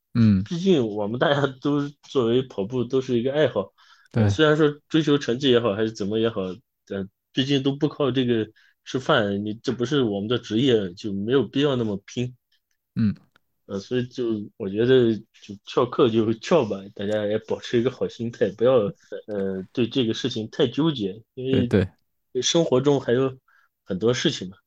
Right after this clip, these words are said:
Speaker 2: 我就杰克教练也一直说，告诉我们，呃，跑步应该在生活中各种事情的后面，就毕竟只是一项爱好，
Speaker 1: 嗯，对。
Speaker 2: 不要让它太影响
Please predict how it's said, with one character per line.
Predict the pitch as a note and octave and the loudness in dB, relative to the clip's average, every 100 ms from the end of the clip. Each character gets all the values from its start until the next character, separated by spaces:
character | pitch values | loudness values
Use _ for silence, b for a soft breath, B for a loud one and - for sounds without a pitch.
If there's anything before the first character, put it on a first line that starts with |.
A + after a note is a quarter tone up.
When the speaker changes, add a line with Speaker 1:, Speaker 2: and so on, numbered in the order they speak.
| - | -14
Speaker 2:
我 | G#2 | -6
就 | A2 G#2 | -4 -2
杰 | C3 | 0
克 | C3 D3 | 2 4
教 | C#3+ | 4
练 | C3+ B2+ | 4 4
也 | A2+ | 2
一 | G#2+ C3+ | 0 -2
直 | A#2 A#2 | 0 0
说， | B2 - G#2 - | 0 -2 -6 0
告 | B2 | 0
诉 | A2+ G#2 | 2 -2
我 | |
们， | F2+ G2 G2+ b b b _ - | -4 -6 -8 b b b _ -12
呃， | F#2 F#2 | -10 -8
跑 | - F#2+ | -2 0
步 | A#2+ B2 | 4 4
应 | A2 G#2+ | 4 2
该 | G#2+ G#2 | 4 2
在 | G#2 A2+ G2 F#2+ _ - | 2 2 2 -2 _ -8
生 | - A2 | 0 2
活 | G#2+ | 2
中 | G2+ A2 | 2 0
各 | - C#3 | 2 0
种 | F#2+ | 0
事 | E2+ A#2 | -4 -6
情 | - F2+ | -4 -6
的 | F2+ F#2+ _ _ - | -8 -14 _ _ 0
后 | D3+ | 2
面， | G2 F2 | 2 -2
就 | F2 F#2+ | -4 -4
毕 | - | -2
竟 | A#2+ C3 | 0 0
只 | G2 | -2
是 | F2 G#2 | -4 -4
一 | |
项 | A2 A2 | 2 4
爱 | F#2+ | 4
好， | - E2+ | 2 -4
Speaker 1:
嗯， | - _ _ _ - | -12 _ _ _ 0
对。 | A2+ | 2
Speaker 2:
不 | |
要 | A#2+ B2+ | 6 6
让 | A2 G#2 | 4 2
它 | G#2 G2 G2 G2 _ _ - | -2 0 0 -2 _ _ -10
太 | - C3+ | 0 2
影 | G2+ A2 | 2 0
响 | A#2+ G2 | -2 -4